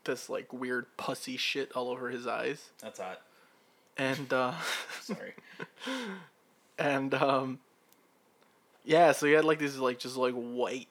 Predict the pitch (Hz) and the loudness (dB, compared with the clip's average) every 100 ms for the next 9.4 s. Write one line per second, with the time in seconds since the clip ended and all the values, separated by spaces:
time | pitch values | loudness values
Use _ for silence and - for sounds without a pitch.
0 | - 113 123 104 - 135 - - - - | -6 -4 -4 -8 -14 -12 -12 -12 -20 -16
1 | 135 127 131 110 - - 135 - - 135 | -10 -8 -8 -10 -12 -16 -18 -16 -14 -14
2 | - - 120 135 - 131 127 - - - | -14 -12 -10 -10 -8 -6 -4 -4 -8 -18
3 | _ - - 123 123 131 143 131 - 139 | _ -12 -10 -10 -8 -8 -6 -8 -6 -6
4 | 139 135 127 123 123 - 113 110 113 110 | -2 -2 0 0 -2 -8 -12 -8 -6 -8
5 | 123 123 127 - 113 101 104 98 - - | -8 -8 -8 -6 -6 -4 -8 -8 -20 -10
6 | 101 - 95 92 - - - - 87 90 | -10 -10 -14 -12 -12 -12 -12 -12 -14 -12
7 | - 185 190 147 143 151 151 180 180 196 | -6 0 0 2 2 2 2 2 2 2
8 | - 202 160 156 151 - 156 147 - 147 | 4 4 4 4 2 2 -4 -4 -2 0
9 | 180 - 208 202 | 0 0 -2 -2